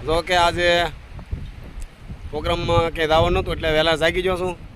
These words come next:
ત્યાં બાળકો બધા કે, "હાલો, આજ પપ્પા દરિયે ફરવા જાવું છે." તો મેં કીધું, "હાલો, દરિયે ફરવા જઈએ."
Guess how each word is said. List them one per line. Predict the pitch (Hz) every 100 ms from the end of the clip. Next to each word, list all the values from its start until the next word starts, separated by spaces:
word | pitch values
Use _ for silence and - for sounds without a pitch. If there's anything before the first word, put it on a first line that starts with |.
| - - - - - -
ત્યાં | 143 147 147 143
બાળકો | 151 160 165
બધા | 156 165
કે, | 160
"હાલો, | 165
આજ | 165 160 156 156 151
પપ્પા | 151 151
દરિયે | 143 165 160
ફરવા | 143 147 147
જાવું | 175 135
છે." | - - - - - - - - - -
તો |
મેં | 123 139
કીધું, | 147 156
"હાલો, | 180 180 170
દરિયે | 160 170
ફરવા | 165 208 202
જઈએ." | 160 147